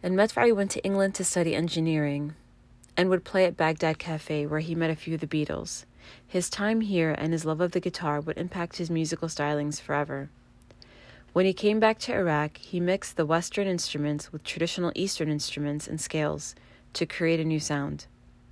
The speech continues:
El Madfa'i is also responsible for forming Iraq's first rock and roll band in nineteen sixty-one, called the Twisters.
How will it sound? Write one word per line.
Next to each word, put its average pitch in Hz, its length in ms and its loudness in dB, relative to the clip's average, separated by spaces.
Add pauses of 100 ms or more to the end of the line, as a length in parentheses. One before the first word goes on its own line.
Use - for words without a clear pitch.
(640)
El 170 100 2
Madfa'i 196 460 2
is 202 200 4
also 208 320 0
responsible 160 580 -2
for 156 140 -6
forming 156 480 -2
Iraq's 156 400 -2
first - 500 0
rock 151 220 2
and 160 100 -2
roll 147 140 2
band 143 440 -2
in 160 100 -2
nineteen 175 360 -2
sixty-one, 147 720 -4
called 151 260 -4
the 156 60 -12
Twisters. - 680 -8